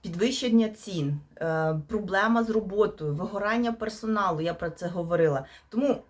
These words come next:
е, для тих, хто ще не зрозумів, в Німеччині дуже складна ситуація. Я знаю, що зараз ще багато мам з дітьми їде до Німеччини. І якщо ви не будете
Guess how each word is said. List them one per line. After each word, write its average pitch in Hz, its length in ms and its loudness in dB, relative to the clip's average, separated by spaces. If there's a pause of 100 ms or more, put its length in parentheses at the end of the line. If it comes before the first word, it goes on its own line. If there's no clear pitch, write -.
е, 185 160 -2
для 214 180 0
тих, 311 220 -6
хто 285 220 -10
ще 262 140 0
не 233 100 6
зрозумів, 226 540 2
в 247 60 2
Німеччині 226 500 0
дуже 269 220 -6
складна 208 380 -4
ситуація. 180 520 -2
Я - 20 -6
знаю, 254 200 -2
що 247 80 -8
зараз 175 300 -4
ще 202 120 -6
багато 165 440 -4
мам 285 260 -2
з 311 100 -14
дітьми 226 260 0
їде 208 380 -4
до 180 160 -8
Німеччини. 170 760 -4
І 202 260 -6 (340)
якщо - 200 -6
ви 330 100 -4
не 262 80 2
будете 220 560 -2